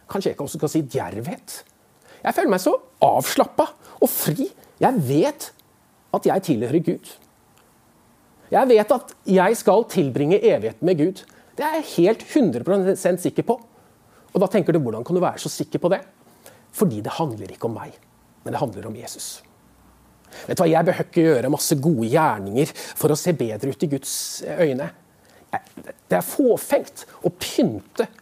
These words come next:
på Guds verk. Det Jesus har gjort for meg, det er mer enn nok, altså. Da er det ikke noe vits i å gjøre noe mer. Nummer to. Jesus frigjøreren. Bibelen forteller oss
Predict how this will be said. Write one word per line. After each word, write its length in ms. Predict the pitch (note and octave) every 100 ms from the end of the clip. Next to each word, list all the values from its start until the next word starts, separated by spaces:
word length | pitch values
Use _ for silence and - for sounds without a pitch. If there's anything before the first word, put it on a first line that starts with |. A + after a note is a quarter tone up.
| _
på 80 | A3+ E3
Guds 240 | D#3 - -
verk. 260 | - G3+ - _ -
Det 240 | A#2+ D#3
Jesus 460 | F#3+ F#3 C3+ - -
har 140 | G3+ G3
gjort 240 | D3 -
for 160 | - F#3+
meg, 220 | F3 B3 - -
det 300 | - - G#2
er 240 | - -
mer 280 | C3+ A2 F#2+
enn 100 | A2+
nok, 240 | D3+ - -
altså. 180 | - - _ _ _ _ _
Da 140 | D#3 F3
er 100 | D3
det 80 | -
ikke 140 | -
noe 80 | G3+
vits 280 | F3+ - -
i 80 | - - -
å 80 | E3+
gjøre 240 | D3+ -
noe 120 | A2+ B2+
mer. 180 | - - _ _ _ - - - - - - - - - - - - - -
Nummer 160 | A3 B3+
to. 180 | D4+ C#4+ - - - - - - - - - _ _ _ _ -
Jesus 460 | C3 C#3+ - G3 - - -
frigjøreren. 960 | - - - F#3 B2 A2 A#2 A#2+ E3+ D#3+ - - _ _ - - - - - -
Bibelen 320 | - F#3+ F#3 G#3
forteller 460 | A3 - D3+ D3+
oss 220 | F#3+ -